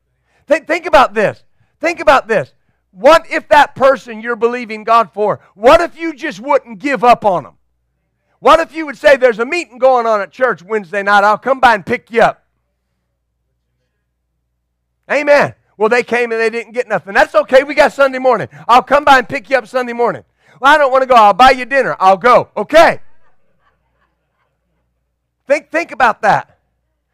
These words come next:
She felt a certain amount of responsibility to go because they're letting me live in her house. You hear me? Came back the second night,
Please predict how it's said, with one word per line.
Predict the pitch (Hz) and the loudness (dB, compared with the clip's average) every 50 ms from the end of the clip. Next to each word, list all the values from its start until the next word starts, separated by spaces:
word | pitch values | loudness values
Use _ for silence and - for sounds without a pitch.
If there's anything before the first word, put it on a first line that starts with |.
| _ _ _ _ _ | _ _ _ _ _
She | - - - 359 359 359 | -20 -12 -8 -6 -6 -6
felt | - - 285 269 247 233 - - | -4 -2 0 2 2 2 0 -2
a | 240 | -6
certain | - - - 294 294 302 269 - 254 | -10 -10 -6 -4 -4 -4 -4 -6 -8
amount | 269 262 254 254 247 233 | -6 -2 -2 -2 -2 -4
of | 226 | -6
responsibility | 220 185 - - 262 254 247 - - 240 208 302 330 320 294 269 247 247 220 | -10 -10 -8 -4 -4 -4 -4 -6 -10 -14 -10 -8 -8 -8 -8 -10 -12 -14 -16
to | 226 | -16
go | 202 190 302 320 330 302 277 254 233 - _ 185 160 - | -6 0 2 4 4 4 4 2 0 -2 _ _ -20 -16
because | 277 269 - 277 269 220 | -16 -6 -4 -2 -2 0
they're | 254 269 285 | 0 -2 0
letting | 311 311 - - 254 | 0 0 0 -2 -6
me | 269 | -6
live | 277 285 277 254 | -2 -2 -2 0
in | 262 247 | 0 0
her | 247 214 | 0 2
house. | 226 294 302 302 294 262 220 190 - _ _ _ _ _ _ _ _ _ _ _ _ _ _ _ _ _ _ _ _ _ _ _ _ _ _ _ _ _ _ _ _ _ _ _ _ _ _ _ _ _ _ _ _ _ _ _ _ _ _ _ _ _ _ _ _ _ _ | 2 4 4 4 4 2 0 -4 -10 _ _ _ _ _ _ _ _ _ _ _ _ _ _ _ _ _ _ _ _ _ _ _ _ _ _ _ _ _ _ _ _ _ _ _ _ _ _ _ _ _ _ _ _ _ _ _ _ _ _ _ _ _ _ _ _ _ _
You | 196 190 | -10 -8
hear | 214 254 277 | -6 -6 -4
me? | 294 311 311 294 277 _ _ _ _ _ _ _ _ _ _ _ _ _ _ _ _ _ _ _ _ _ _ _ | -4 -4 -6 -6 -10 _ _ _ _ _ _ _ _ _ _ _ _ _ _ _ _ _ _ _ _ _ _ _
Came | - 285 294 285 254 | -2 -2 0 0 2
back | 269 262 - - - | 2 2 2 0 -6
the | 240 | -20
second | 208 - 302 320 311 - 269 240 208 | -6 -2 0 0 0 0 -4 -8 -4
night, | 240 226 220 233 262 240 - | -2 0 0 0 -2 -4 -8